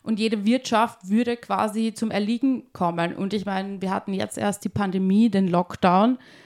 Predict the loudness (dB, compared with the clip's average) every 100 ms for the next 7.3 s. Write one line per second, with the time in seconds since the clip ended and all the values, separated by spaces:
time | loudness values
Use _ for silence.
0 | _ 2 2 4 4 6 6 6 4 4
1 | 6 4 2 4 6 4 2 -20 _ -2
2 | 2 4 2 0 -2 -2 -2 0 -2 -2
3 | -8 -6 0 0 2 0 2 0 0 -2
4 | 0 2 2 4 4 6 8 8 8 6
5 | 6 4 2 2 -2 -2 0 2 2 0
6 | -6 -4 -6 -8 -8 -4 -4 -2 -4 -2
7 | 0 0 -4